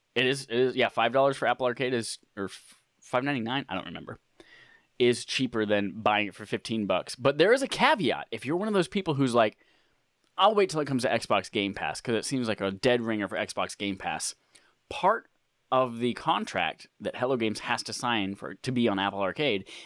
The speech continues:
is that that game will never be featured in any other subscription service ever. So give up hopes for ever playing The Last Campfire on Xbox Game Pass.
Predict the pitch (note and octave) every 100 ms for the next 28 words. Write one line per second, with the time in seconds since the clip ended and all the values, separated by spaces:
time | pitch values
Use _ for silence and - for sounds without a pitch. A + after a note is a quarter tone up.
0 | - G#2+ G#2 A2+ G#2+ A#2 A2 B2+ C3 B2+
1 | A2+ G#2+ B2 C3+ B2+ A2 G2 G#2+ - G#2
2 | G2+ G#2 G#2 A2+ G2 F#2+ F#2+ - A2 -
3 | - - E2+ D#2 F2+ C2 A#1+ - - D2
4 | - - - _ _ _ _ _ _ _
5 | _ _ _ - - G2 G2 B2 C#3+ -
6 | C3+ - - - G#2+ A#2 A#2+ A2 G2 F#2+
7 | F#2+ F#2+ - F#2 - E2+ C#2 D2+ _ _
8 | _ _ _ - G2 F2+ - G2 F2 G#2
9 | F2+ D#2 A1+ G#1 - -